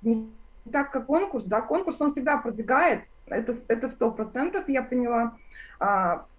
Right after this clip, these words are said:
добавляются новые люди, новые люди узнают, видят. А, многие к конкурсам относятся скептически, потому что, ну, говорят, что халявщики приходят различные. Э, ну,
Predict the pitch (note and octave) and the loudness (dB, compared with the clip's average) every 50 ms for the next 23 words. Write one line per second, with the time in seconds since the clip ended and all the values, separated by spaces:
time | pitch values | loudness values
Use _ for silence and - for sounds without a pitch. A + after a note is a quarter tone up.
0 | - - F#3 B3+ A#3 B3+ A#3+ C4+ C4 C4 C4 C4 - B3+ C4 C4+ B3+ B3 A3 A#3 | -12 -2 0 0 0 2 4 4 6 6 4 4 2 4 4 4 4 4 2 0
1 | A#3 G#3+ G#3 A#3+ C4 D#4 B3+ C#4 D4+ C#4+ C#4 C4 B3+ A3+ A#3 A#3+ A#3 A#3 B3 A#3 | 0 0 0 -2 -2 -2 0 4 6 6 8 6 6 4 2 2 2 2 0 -2
2 | B3 C4 - - B3 A#3 A3 A#3 B3 A3 A3 G#3+ A3 B3 D4+ - - G3+ F#3 G#3 | -2 -4 -4 -4 -4 -2 0 0 2 2 2 0 0 -2 -2 -4 -6 -6 -2 0
3 | A3 A#3 - A3+ C4+ C4+ C4+ - - - - - - - - - F#3+ F#3+ F#3+ F#3+ | 0 2 2 2 0 0 -2 -8 -18 -20 -20 -20 -20 -20 -8 -2 0 0 2 2
4 | F#3 F#3 F#3 F#3 F3 E3+ - - - - A3 C4 C#4 D4+ E4 C#4+ E4 D4+ - - | 0 0 0 0 0 -2 -2 -4 -2 2 4 6 6 6 6 4 4 2 2 2
5 | D#4 E4+ E4+ E4 D#4 C#4 - - A#3+ A#3+ A3 A3+ A3+ C4 C#4 D#4 - C#4 A#3 - | 2 2 2 0 -2 -4 -4 -4 -2 0 0 0 0 0 0 0 -2 -8 -8 -6
6 | B3+ A#3 A#3+ - A#3 A3+ - - D#4+ D#4+ - E4 - - C#4+ - - A3+ A3+ B3 | -8 -8 -6 -6 -8 -6 -4 -4 -4 -4 -4 -8 -6 -6 -6 -6 -4 -4 -2 0
7 | B3 A#3+ A#3+ - - A#3 G#3 - - - - - - - - B3+ D4+ D4+ C4+ F#3+ | 0 0 -2 0 0 0 0 0 -4 -12 -20 -20 -20 -4 0 2 4 4 4 2
8 | D#3+ - - - - - - - - - G#3+ B3+ A#3+ B3+ B3 A3 G#3 - - - | 2 -2 -6 -14 -20 -20 -20 -20 -12 0 2 2 4 4 4 4 2 2 -2 -6
9 | - F#3+ - A3+ A3+ C4 E4+ G#4 A4+ A4 - - F4 - - E4 C#4+ - D4 D4 | -8 -4 -2 0 2 4 6 6 6 4 2 -2 -6 -4 -2 -4 -2 -2 -4 -2
10 | - D#4 D4+ D4 A#3 A#3 C4 C4+ A#3 A#3 C4 C4+ B3 - - A#3+ A3+ A3+ G3+ G#3+ | 0 2 2 2 0 0 -4 -4 -2 -2 -2 -2 -2 -2 -2 0 0 0 0 -2
11 | A3 - - - - - - - - - C4 F#4 G#4 G#4 - - | -6 -10 -20 -20 -20 -6 -4 -2 0 2 4 4 4 4 2 0